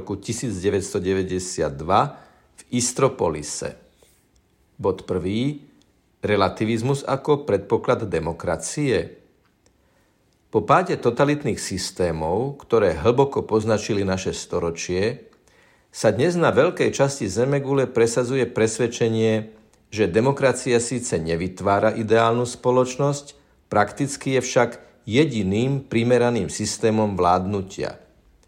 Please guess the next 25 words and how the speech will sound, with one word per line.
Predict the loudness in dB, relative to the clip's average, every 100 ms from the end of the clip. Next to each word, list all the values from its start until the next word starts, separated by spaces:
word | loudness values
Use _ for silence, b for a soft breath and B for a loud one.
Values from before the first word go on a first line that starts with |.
| _ _ _ _
Uskutočňuje | -4 -2 0 0 0 0 2 2
sa | 2 2
v | 4
nej | 4
rozdelenie | 4 4 4 4 2 -4
moci | -4 -4 -4 -4 -4
i | -2 0
jej | -2 -2
kontrola, | -8 -8 -4 2 4 4 2 -8 b b b b b
čím | 0 0 4
poskytuje | 2 2 -2 0 6 8 6 4
rozsiahlu | 2 4 4 2 4 0
záruku | 4 4 4 2 -2
proti | -2 -2 -2
svojvôli | -6 2 4 4 2 0 2 -2
a | -4
útlaku, | -8 -8 -2 -2 -2 -2 -2 -2 -10 -20 b b b b
záruku | 2 4 4 0 -4
slobody | 2 4 4 2 2
každého | 2 2 0 -2 0
jednotlivca | 0 0 0 -4 -4 0 2 2 -4 B B 0
a | 0
dodržiavanie | 2 2 2 2 2 2 0 0 -2 -2
ľudských | -4 -6 -6 -8 -6 2
práv. | 4 4 0